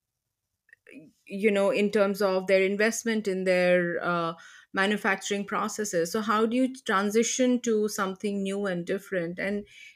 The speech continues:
and then again, it just comes down to do it slowly, do it one by one, do it bit by bit, because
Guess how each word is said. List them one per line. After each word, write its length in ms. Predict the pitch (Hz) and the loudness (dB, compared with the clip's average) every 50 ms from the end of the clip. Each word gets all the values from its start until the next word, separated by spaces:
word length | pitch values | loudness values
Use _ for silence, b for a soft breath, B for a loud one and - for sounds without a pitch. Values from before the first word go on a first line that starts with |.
| B | B
and 160 | - 226 233 | -2 2 4
then 140 | 233 240 240 | 4 6 4
again, 420 | 247 233 233 254 262 277 294 302 269 | 4 4 4 2 2 2 0 -2 -2
it 260 | 262 - 208 214 214 - | -2 -2 -2 -4 -2 0
just 240 | 254 262 262 262 | -2 -2 -2 0
comes 240 | - 240 233 214 196 | -2 0 0 0 0
down 360 | 196 190 196 214 233 247 247 | 0 2 2 2 2 2 0
to 140 | 240 - 233 | 0 0 -4
do 280 | 196 185 220 226 240 269 | -2 -2 -2 0 0 0
it 120 | 277 269 | 0 -2
slowly, 520 | - - - 220 208 196 196 190 180 180 170 175 | -6 -10 -4 -2 0 0 2 0 0 -2 -4 -2
do 200 | 185 202 220 247 | -2 0 2 2
it 140 | 262 254 247 | 2 2 0
one 340 | 208 185 185 180 196 214 208 | -8 -4 -2 -2 0 0 -2
by 220 | 202 202 196 190 | 0 0 0 0
one, 360 | 180 170 165 165 160 165 - | -2 -2 -4 -4 -6 -6 -6
do 220 | 175 185 196 202 226 | -6 -6 -2 0 2
it 140 | 233 247 247 _ - 160 _ _ _ _ _ _ | 0 0 -2 _ -20 -20 _ _ _ _ _ _
bit 240 | 196 208 202 - _ | 2 2 2 0 _
by 180 | 196 190 190 180 | -6 -4 -4 -6
bit, 360 | 175 180 160 113 - _ - B B B B B B | -4 -4 -6 -6 -6 _ -18 B B B B B B
because 440 | - 226 214 269 269 262 247 262 - | -6 0 2 4 4 4 4 0 -6